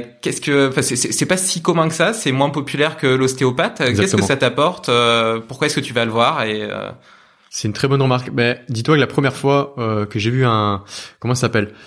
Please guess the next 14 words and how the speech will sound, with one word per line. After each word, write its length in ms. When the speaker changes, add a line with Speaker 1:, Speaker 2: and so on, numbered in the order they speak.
Speaker 2:
C'est 200
un, 220
c'est, 160
c'est 100
plus 160
qu'un 120
physiothérapeute, 680
c'est 80
plus 160
qu'un 100
ostéopathe, 520
c'est, 240
euh, 400
un, 120